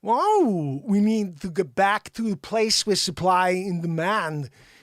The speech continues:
is back together, where inflation is down,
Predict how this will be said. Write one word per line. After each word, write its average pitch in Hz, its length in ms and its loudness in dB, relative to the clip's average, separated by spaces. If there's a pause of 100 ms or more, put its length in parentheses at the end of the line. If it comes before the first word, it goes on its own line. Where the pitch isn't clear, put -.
(120)
is 185 320 -2
back 208 420 -10
together, - 580 -8 (340)
where - 220 -10 (220)
inflation - 760 -10 (680)
is 160 220 -8
down, 190 560 0